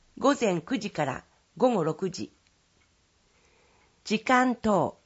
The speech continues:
県内の医療機関は、長野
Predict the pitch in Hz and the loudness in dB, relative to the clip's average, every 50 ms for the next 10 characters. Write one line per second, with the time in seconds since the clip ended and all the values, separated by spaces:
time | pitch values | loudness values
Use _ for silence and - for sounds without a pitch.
0 | _ _ _ _ _ _ _ _ _ _ _ _ _ _ _ - 311 330 330 311 | _ _ _ _ _ _ _ _ _ _ _ _ _ _ _ 0 2 2 4 4
1 | 294 262 226 202 190 175 160 - 180 170 202 247 262 262 254 - - - 185 170 | 4 4 4 4 4 2 2 2 2 2 2 2 0 0 -2 -8 -8 -6 -4 -4
2 | 156 139 139 139 - _ _ _ _ - _ _ - 214 254 277 262 240 208 180 | -4 -4 -6 -8 -8 _ _ _ _ -20 _ _ 0 2 2 4 4 2 2 2
3 | 156 - | 0 0